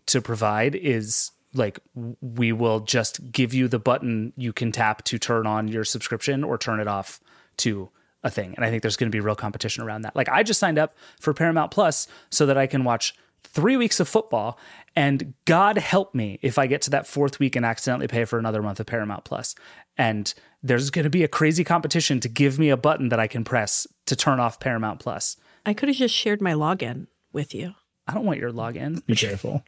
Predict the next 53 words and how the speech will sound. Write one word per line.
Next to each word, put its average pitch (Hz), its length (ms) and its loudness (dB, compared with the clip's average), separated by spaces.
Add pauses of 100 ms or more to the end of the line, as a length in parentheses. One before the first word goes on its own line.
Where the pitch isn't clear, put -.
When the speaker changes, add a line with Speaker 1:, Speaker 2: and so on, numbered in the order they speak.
(140)
Speaker 1:
It's, - 160 -2
I 170 120 2
don't, 196 240 2
it's 185 200 0
gonna 196 240 4
be 190 140 4
like, 190 200 4
"Oh, 233 120 8
do 185 80 6
you 190 60 8
wanna 196 140 6
watch 185 140 6
Star 160 240 6
Speaker 3:
If 135 80 6
Speaker 1:
Trek?" 175 120 10
Speaker 3:
you 170 40 8
do 175 160 8
Speaker 1:
And 233 100 8
I - 20 8
Speaker 3:
that, 180 100 8 (140)
then 147 120 8
Speaker 1:
don't. - 20 6
Speaker 3:
Kevin, 165 360 6 (260)
Kevin 170 300 6
Costner 151 460 4
comes 131 280 4
to 139 80 4
your 120 100 4
house 120 300 2
and 143 140 6
shoots - 400 4
you. 107 120 2 (2000)
Speaker 2:
<laughs> - 0 - (1200)
Puts 240 120 4
his 214 100 0
hat 160 180 0
back 156 220 -4
on, 170 180 0
walks 147 180 -2
out 156 100 6
Speaker 3:
That's 202 120 4
Speaker 2:
the 233 60 6
Speaker 3:
why 208 60 8
Speaker 2:
door. 180 60 4
Speaker 3:
people 170 480 6 (360)
have 147 200 4
Paramount 120 320 2
Plus - 280 -4
is - 80 -14
Speaker 2:
Yeah. 202 140 2
Speaker 3:
to 139 80 2
watch 117 180 2
Yellowstone. 113 500 -2